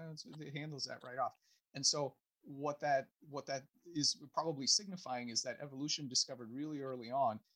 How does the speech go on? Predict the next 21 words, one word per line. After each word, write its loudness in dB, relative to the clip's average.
that 0
in -4
order 0
to -2
be -4
ad-, -12
adaptively 0
successful 4
and, -2
um, 0
and -4
evolvable, -2
you -10
have 2
to -10
have, 0
uh, -2
that -2
kind 0
of -10
plasticity 0